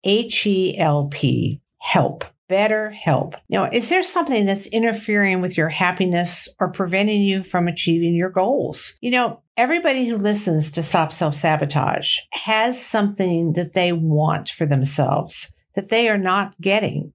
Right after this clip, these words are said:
because they feel that they're frustrated or they wouldn't be listening. They want more. And personally, when I first became a therapist, I went into therapy because I was so hurt in an emotional relationship,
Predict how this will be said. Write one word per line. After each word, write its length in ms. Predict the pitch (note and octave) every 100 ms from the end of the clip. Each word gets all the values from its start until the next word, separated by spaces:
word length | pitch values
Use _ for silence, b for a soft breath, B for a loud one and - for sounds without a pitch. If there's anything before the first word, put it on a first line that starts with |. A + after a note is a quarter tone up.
| -
because 320 | G#3 B3 A#3
they 200 | A#3+ A#3
feel 540 | G#3 B3 D#4 A#3+ G#3
that 300 | G#3 G3 G3
they're 260 | G#3+ G#3 G#3
frustrated 720 | G#3 A3+ B3+ G3 F3+ F3+ G3
or 120 | G3
they 140 | F#3+
wouldn't 300 | F#3 G3+ G3
be 120 | F#3+ G3
listening. 480 | G3+ G#3+ - D#3
They 120 | D#3 D#3+
want 420 | E3+ G#3+ C4+ F#3
more. 560 | F#3 F#3+ G3+ E3+ - -
And 200 | G#3 G#3
personally, 720 | - F4 F#4 - F#3+ E3 D3+
when 160 | D#3+ F3
I 260 | F3 G3+
first 340 | G3+ C4+ D4 -
became 440 | A3+ G#3 A3+ C4
a 60 | G#3+
therapist, 840 | - D#3 D3+ C#3+ C#3 - - -
I 80 | G3
went 260 | F#3+ A3 C4
into 220 | C#4+ B3+
therapy 600 | B3+ G3 F3+ F3 F3+ F3
because 380 | F3 F#3 G3+ -
I 120 | F3+
was 180 | F3 F3
so 480 | - G#3 G3+ G3 B B
hurt 500 | - - A3+ F3+ C#3 - -
in 180 | F#3+ F#3
an 140 | F3
emotional 600 | E3+ E3+ E3+ - E3+ D#3+
relationship, 880 | D#3 C#3 C#3+ C#3+ C#3+ C#3 - - -